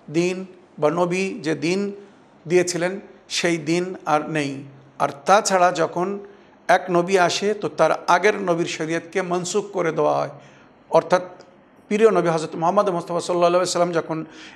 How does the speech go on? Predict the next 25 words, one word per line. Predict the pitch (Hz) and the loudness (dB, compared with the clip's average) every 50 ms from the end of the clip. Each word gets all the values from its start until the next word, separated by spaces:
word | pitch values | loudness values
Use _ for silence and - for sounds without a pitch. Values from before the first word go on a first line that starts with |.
| - - | -6 0
এই | 165 165 165 | 2 2 2
বিশ্বে | 160 180 202 - - 196 170 | 2 2 0 0 2 0 0
এসেছেন | 156 - 180 - - 180 170 | 0 -2 -4 -4 -4 -4 -4
আর | 180 170 170 160 - - - - - - - - - | 0 0 2 2 2 0 -4 -8 -14 -20 -20 -4 0
ইসলাম | 170 170 - 185 180 180 196 202 | 0 2 4 6 4 4 4 2
নিয়ে | 196 185 175 175 | -2 -2 -2 -2
এসেছেন, | 160 - 151 - 170 165 | -4 -4 -6 -6 -6 -6
শান্তির | 151 - 160 160 156 156 175 151 143 139 | -2 0 0 0 0 -2 -6 -8 -8 -6
দিন | 151 202 214 | -4 -2 -2
নিয়ে | 214 208 185 175 | 0 -2 -2 -2
এসেছেন, | 151 156 160 - - - 170 165 160 - - - - - - - - | -4 -6 -8 -10 -6 -6 -6 -6 -6 -10 -14 -20 -20 -20 -20 -16 0
আর | - 147 156 151 - | 4 4 4 4 4
পবিত্র | 180 180 190 185 - 196 180 | 2 0 0 -2 0 0 0
গ্রন্থ | 170 143 160 190 190 196 240 233 240 226 | 2 2 2 4 4 4 2 4 4 2
ওনাকে | 190 180 175 175 180 | 4 4 2 0 2
দেওয়া | 160 165 165 170 165 | 2 4 4 4 4
হয়েছে, | 160 165 165 165 160 - 160 156 | 4 2 0 0 -4 -6 -6 -8
কোরআন | 156 - 170 160 165 175 175 | -6 -2 2 4 4 4 4
শরীফ | 165 - 180 175 214 | 2 -2 0 0 0
দেওয়া | 208 185 185 185 175 165 | 2 4 6 6 6 6
হয়েছে, | 165 165 160 160 - 208 226 226 - - - - - - - | 4 2 0 -2 -2 -4 -4 -4 -6 -12 -18 -20 -20 2 4
তার | 175 175 180 | 4 4 6
মানে | 190 202 202 208 | 6 4 4 4
কি | 196 - 180 180 | 0 0 -2 -2
এর | 175 | -2